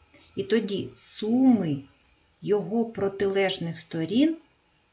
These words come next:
рівні між собою. А це означає, що А Б додати С Д дорівнює А Д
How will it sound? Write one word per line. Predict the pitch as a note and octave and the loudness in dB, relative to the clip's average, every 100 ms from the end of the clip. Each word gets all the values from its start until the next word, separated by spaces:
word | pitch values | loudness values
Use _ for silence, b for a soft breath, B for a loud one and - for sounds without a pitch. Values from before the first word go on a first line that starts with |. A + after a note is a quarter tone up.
| _ _ _ _ _ _ _ _ _ | _ _ _ _ _ _ _ _ _
рівні | - G3 G#3+ F3+ F3 C#3 - | -6 -2 -2 -2 -4 -6 -6
між | F3 - | -2 -2
собою. | - F3 D3+ C3+ C3 - | -2 -8 -6 -8 -8 -10
А | - | -8
це | - A#3+ | -4 -2
означає, | A#3 A3+ A3+ - F3 D3 A#2 | 0 0 -2 -4 -4 -4 -6
що | - - - - | -6 -6 -6 -6
А | - G#2 | -4 -4
Б | F3 E3+ D3+ D#3+ G#3 C4 - _ _ _ _ _ _ _ _ _ _ _ _ _ B B B | -4 -6 -6 -4 -4 -4 -8 _ _ _ _ _ _ _ _ _ _ _ _ _ B B B
додати | D#3+ G3+ G#3+ A3 A#3 G#3 - C3 - E3+ E3 - | -2 0 0 0 0 -2 -6 -8 -8 -12 -12 -12
С | - - G3 | -8 -4 -2
Д | D#3+ D#3 C#3+ D3 A#3+ C#4 - _ _ _ - | -4 -4 -4 -2 -4 -6 -10 _ _ _ -12
дорівнює | E3+ G3+ G#3+ G3+ E3+ E3 D3+ C#3+ C#3 B B B B | -2 0 0 0 -4 -6 -6 -8 -10 B B B B
А | G3 F3 | -4 -4
Д | D3+ F3 F3 C4 | -4 -4 -2 -2